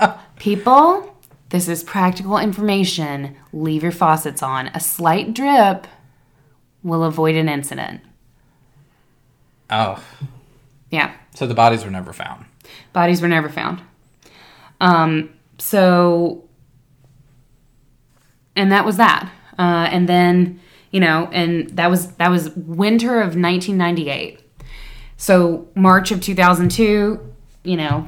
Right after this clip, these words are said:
Speaker 2: Vicki Henry decides that she has had enough and that, you know, somebody needs to know about this, so she reports him.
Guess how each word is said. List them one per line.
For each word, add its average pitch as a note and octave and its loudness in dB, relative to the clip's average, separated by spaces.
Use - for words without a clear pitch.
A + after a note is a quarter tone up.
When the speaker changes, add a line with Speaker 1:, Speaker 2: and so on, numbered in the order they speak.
Speaker 2:
Vicki F3+ 0
Henry F#3 2
decides F3+ 2
that D#3+ 0
she F3+ 2
has D#3+ -4
had F3 -2
enough F3 -2
and D#3 0
that, D3+ 0
you F3 -2
know, D3+ -4
somebody E3 -2
needs D#3+ -2
to E3 -8
know D#3 -2
about D3 -4
this, D3 -6
so D3 -8
she C#3+ -8
reports C#3 -12
him. D#3+ -16